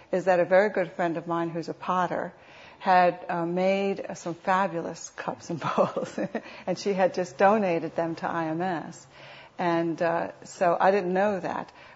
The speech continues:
But here I was on the first day of retreat and, um, getting ready to get my cups and bowls for the meal,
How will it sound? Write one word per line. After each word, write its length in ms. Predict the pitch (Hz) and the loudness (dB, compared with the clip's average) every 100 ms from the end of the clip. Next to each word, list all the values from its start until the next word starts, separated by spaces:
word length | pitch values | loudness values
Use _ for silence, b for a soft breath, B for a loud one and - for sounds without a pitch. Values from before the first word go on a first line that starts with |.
| _ | _
But 180 | 185 175 | 2 4
here 160 | 226 | 2
I 80 | 240 | 4
was 280 | 190 170 175 | 2 0 0
on 120 | 175 | -4
the 80 | 170 | -4
first 360 | - 180 175 - | 0 0 0 -4
day 180 | 170 | -2
of 100 | 165 | -2
retreat 560 | 160 160 - 240 160 165 B B B B - | -6 -6 -2 0 -2 -6 B B B B -4
and, 500 | 175 170 170 170 156 - | 0 2 0 0 -4 -6
um, 520 | 180 170 165 165 170 - | -4 -2 -4 -6 -10 -2
getting 440 | 185 175 175 175 180 | 2 2 2 -2 0
ready 280 | 175 165 | 0 0
to 140 | 165 170 | -4 -4
get 220 | 170 170 | -2 -2
my 120 | 175 | -4
cups 360 | 165 180 - - | -4 -6 -6 -8
and 120 | 170 | -4
bowls 360 | 170 170 170 170 | 2 2 2 0
for 140 | 170 | -4
the 100 | 165 | -4
meal, 420 | 170 214 190 165 | -4 -4 -4 -6